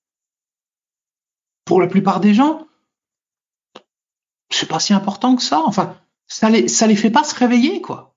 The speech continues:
Il y a quelqu'un, je sais plus, qui disait, euh, bah, peut-être que quand ils auront des personnes de leur entourage qui seront mortes du virus,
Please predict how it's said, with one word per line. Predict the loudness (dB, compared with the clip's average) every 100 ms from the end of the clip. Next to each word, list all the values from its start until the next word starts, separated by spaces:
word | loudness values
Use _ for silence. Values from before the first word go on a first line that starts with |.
| _ _ _ _ _ _ _ _ _ _ _ _ _ _ _ _ _ _ _ _ _ _ _ _ _ _ _ _ _ _ _
Il | -2
y | 0
a |
quelqu'un, | 2 2 2 2
je | 2
sais | 2 0
plus, | 0 -2
qui | -2
disait, | -4 -2 0 2
euh, | 2 0 -6 _ _ _ _ -12
bah, | -6 -2
peut-être | 0 0 0
que | -2
quand | 0 0
ils | 0
auront | 2 2
des | 2
personnes | 0 -2 -2 -2
de | 2
leur | 2
entourage | 2 0 0 0 -2
qui | -8
seront | -6 0
mortes | 2 0 -2 -8
du | -6
virus, | -2 0 0 -2 -10 -18